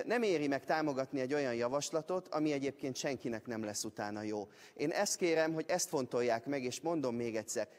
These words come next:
ne nekünk higgyenek, higgyenek azoknak a társadalmi szervezeteknek, higgyenek azoknak a gazdasági szervezeteknek, higgyenek azoknak az érdekképviseleti szerveknek, akik egészen másként látják ezt, mint önök és a Fidesz.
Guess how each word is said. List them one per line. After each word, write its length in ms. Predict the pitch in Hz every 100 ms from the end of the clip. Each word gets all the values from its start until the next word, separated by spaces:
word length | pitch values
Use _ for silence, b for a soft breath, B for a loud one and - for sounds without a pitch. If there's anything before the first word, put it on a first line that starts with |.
| B
ne 160 | 113
nekünk 340 | 113 123 170 170
higgyenek, 520 | - 180 175 185 190 B B -
higgyenek 440 | 214 185 160 139
azoknak 400 | 160 151 - 135
a 40 |
társadalmi 640 | 131 151 151 180 151 139 135
szervezeteknek, 880 | - 143 131 127 131 135 - 143
higgyenek 460 | - 196 180 143 139
azoknak 360 | 139 135 135 123
a 80 |
gazdasági 580 | 110 139 147 139 143 123
szervezeteknek, 1040 | 127 147 123 127 127 131 120 139 131 - -
higgyenek 420 | 208 196 180 151
azoknak 380 | 156 147 - 147
az 100 | 135
érdekképviseleti 1000 | 151 185 156 - 147 - 127 131 123 120
szerveknek, 840 | - 139 156 156 170 170 170 - -
akik 220 | 170 208
egészen 440 | 254 196 - 160
másként 440 | 147 139 - 135 123
látják 440 | 131 120 123 113
ezt, 180 | 135 -
mint 180 | 127 127
önök 260 | 120 117
és 160 | 117 -
a 60 |
Fidesz. 400 | 107 117 104 98